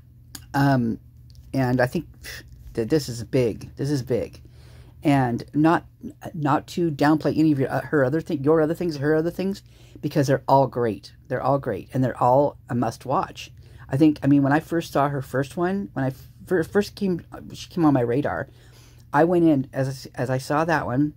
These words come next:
I watched that one all the way through. I didn't even, I didn't pause, I didn't do nothing, I didn't get up or nothing. I watched the whole thing through. And then I immediately went in and marathoned every last one of her things. And they're not very long. <coughs> Excuse me, I'm sorry, I've been sick, you guys. I've been really sick.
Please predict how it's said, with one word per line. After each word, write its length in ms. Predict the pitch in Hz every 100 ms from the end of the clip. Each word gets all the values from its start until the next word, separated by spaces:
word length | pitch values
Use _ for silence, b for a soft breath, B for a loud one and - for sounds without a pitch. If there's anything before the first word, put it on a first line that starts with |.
| -
I 40 |
watched 260 | 131 123 -
that 160 | 143 117
one 240 | 123 139 -
all 160 | 143
the 60 | 156
way 100 | 156
through. 200 | 147 131
I 40 |
didn't 200 | 120 156
even, 200 | 139 120 -
I 100 | 123
didn't 360 | 127 98 120 -
pause, 280 | 165 143 143
I 40 |
didn't 140 | 131
do 100 | 113
nothing, 220 | 120 135 117
I 40 |
didn't 220 | 120 117
get 120 | 127
up 160 | 135 143
or 60 | -
nothing. 300 | 123 113 110
I 80 |
watched 260 | 113 113 113
the 80 | -
whole 140 | 127
thing 180 | 135 139
through. 380 | 131 113 - - B B B B B -
And 440 | 143 131 113 107 b b b b b b -
then 520 | 143 170 123 139 160 - _
I 120 | 139
immediately 800 | 143 131 135 170 156 107 113 139
went 260 | 131 147 -
in 160 | 135
and 200 | 123 113
marathoned 500 | 123 120 101 110 110 - -
every 160 | 139
last 280 | 127 117 -
one 120 | 110
of 80 | 104
her 80 | 123
things. 440 | - 90 71 - - b b b
And 100 | 147
they're 80 | 147
not 260 | 143 123
very 180 | - 220
long. 420 | 233 120 104 160 - - - _
<coughs> 220 | - -
Excuse 540 | - - - - 143
me, 100 | 110 -
I'm 120 | 156
sorry, 220 | - 107
I've 120 | 143
been 120 | 143
sick, 260 | 131 - 110
you 80 | -
guys. 260 | 82 76
I've 80 | -
been 200 | - 95
really 200 | 107 78
sick. 280 | 69 95 -